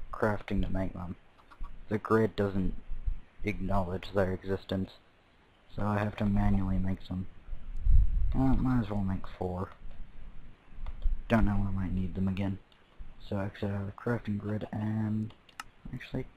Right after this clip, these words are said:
think I need to manually make this. Unless I'm just remembering it derpily, which I probably am. Unless I'm actually... Ah, no. Okay.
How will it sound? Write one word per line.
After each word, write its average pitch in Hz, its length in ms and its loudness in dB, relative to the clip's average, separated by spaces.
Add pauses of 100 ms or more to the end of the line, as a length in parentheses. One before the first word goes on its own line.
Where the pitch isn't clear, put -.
(180)
think 107 340 -6 (720)
I 107 80 -2
need 104 320 0
to 104 100 -4 (140)
manually 104 640 2
make 98 280 -6
this. 95 200 -4 (800)
Unless 107 460 0
I'm 101 140 0
just 95 220 -6
remembering 95 540 0
it - 160 4
derpily, 98 600 4
which 95 400 8
I 104 120 8
probably 117 540 6
am. 98 340 0 (1600)
Unless 101 720 -2
I'm 95 140 0
actually... - 360 0 (300)
Ah, 175 180 10 (180)
no. 135 180 8 (2750)
Okay. 131 460 2